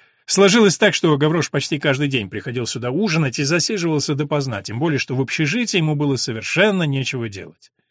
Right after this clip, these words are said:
По выходным он приходил расслабиться, плотно и вкусно пообедать, выпить немного водки, поболтать с Лехой, который так и не стал настоящим горожанином и тоже страдал от одиночества. Он долго сидел, смотрел на плавающих в пруду лебедей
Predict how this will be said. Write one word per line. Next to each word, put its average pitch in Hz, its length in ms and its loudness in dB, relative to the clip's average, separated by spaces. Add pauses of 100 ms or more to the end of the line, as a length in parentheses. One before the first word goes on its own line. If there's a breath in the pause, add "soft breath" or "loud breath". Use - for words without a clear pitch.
(560)
По 190 40 6
выходным 247 400 4
он 185 120 2
приходил 180 400 0
расслабиться, 110 720 -4 (240 soft breath)
плотно 160 360 2
и 143 80 2
вкусно 127 420 -4
пообедать, 131 640 0 (200 loud breath)
выпить 151 340 2
немного 110 340 -4
водки, 165 340 2
поболтать 147 480 -2
с - 80 -2
Лехой, 147 380 0
который 151 320 -4
так 190 260 -4
и 165 60 -2
не 151 120 0
стал 120 320 -4
настоящим 107 640 -6
горожанином 208 720 -2
и 226 140 -2
тоже 185 300 0
страдал 165 480 0
от 123 120 -6
одиночества. 113 600 -8 (320)
Он 156 160 2
долго 160 240 2
сидел, 143 400 -2
смотрел 135 420 -4
на 117 160 -6
плавающих 123 520 -6
в - 40 -20
пруду 120 240 -6
лебедей 117 500 -4